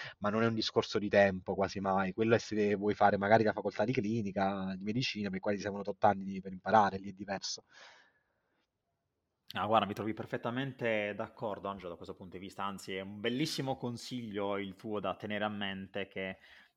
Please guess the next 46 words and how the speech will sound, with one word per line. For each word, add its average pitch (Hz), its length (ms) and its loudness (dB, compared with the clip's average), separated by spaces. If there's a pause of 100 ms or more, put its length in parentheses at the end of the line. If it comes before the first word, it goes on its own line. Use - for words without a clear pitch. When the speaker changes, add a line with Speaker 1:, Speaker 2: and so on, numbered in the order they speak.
(100)
Speaker 2:
ti - 120 -10
possono 156 280 4
cambiare 151 460 8
più 151 80 2
la 147 100 8
vita 143 160 4
dieci 139 320 0
minuti 131 420 -2
che 120 160 0
non 110 520 2
il 95 80 -2
fatto - 320 0
di 104 80 0
aver 101 180 0
iniziato, 98 1080 -2 (400)
eh, 82 540 -2 (100)
tanto 135 360 2
tempo 110 340 -4
fa. 82 300 -2 (160)
Per 120 140 4
carità, 123 440 6
aver 123 220 6
iniziato 156 300 2
prima 151 280 4
non 131 120 4
è 165 60 6
male, 120 440 6
però 110 300 6
se - 140 -2
inizi 117 280 -2
adesso 110 380 4
è - 20 -2
sempre 117 320 -4
un 131 100 -2
buon 120 180 0
momento. 92 640 -10 (720)
Ehm, 131 440 -2
un'altra 285 320 -2
cosa 370 160 -2
che 151 60 4
volevo 143 140 4
chiederti, 127 360 2
che 120 100 -10
mi 127 100 -2
ha 127 300 -6
affascinato 165 760 -2